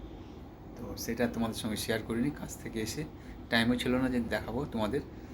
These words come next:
তো সেই জন্য এখন বলে দিচ্ছি। আর এটা খাওয়ার পরে আমি একটু ছাদে যাব। ছাদে গিয়ে, আহ, এটা খাওয়ার পর না, একটু টিভিটা দেখে নেবো, নিয়ে তারপর ছাদে যাব। গিয়ে আমার যে গাছ আছে, সে ফুল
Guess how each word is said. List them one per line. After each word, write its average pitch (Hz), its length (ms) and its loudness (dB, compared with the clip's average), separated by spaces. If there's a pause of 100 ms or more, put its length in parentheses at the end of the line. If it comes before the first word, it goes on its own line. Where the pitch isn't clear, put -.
(120)
তো - 120 -12
সেই 110 160 0
জন্য 120 200 6
এখন 120 120 2 (120)
বলে 107 200 4
দিচ্ছি। - 260 -4 (800)
আর 95 160 -2
এটা 117 120 -2 (100)
খাওয়ার 110 180 0
পরে 117 180 0
আমি 117 120 4
একটু - 180 -6
ছাদে 107 280 -2
যাব। 107 120 4 (720)
ছাদে 113 340 2
গিয়ে, 113 140 2
আহ, 110 360 4
এটা 117 180 4
খাওয়ার 135 180 4
পর 120 140 2
না, 104 40 4 (120)
একটু 113 100 -6 (100)
টিভিটা 120 340 6
দেখে 104 200 2
নেবো, 123 200 6
নিয়ে 117 180 4
তারপর 104 200 0 (100)
ছাদে 101 220 -2
যাব। 113 100 2 (140)
গিয়ে 107 160 4
আমার 104 120 0 (260)
যে 104 60 2 (100)
গাছ 101 240 0
আছে, 85 160 -4 (800)
সে - 80 -4 (160)
ফুল 120 200 2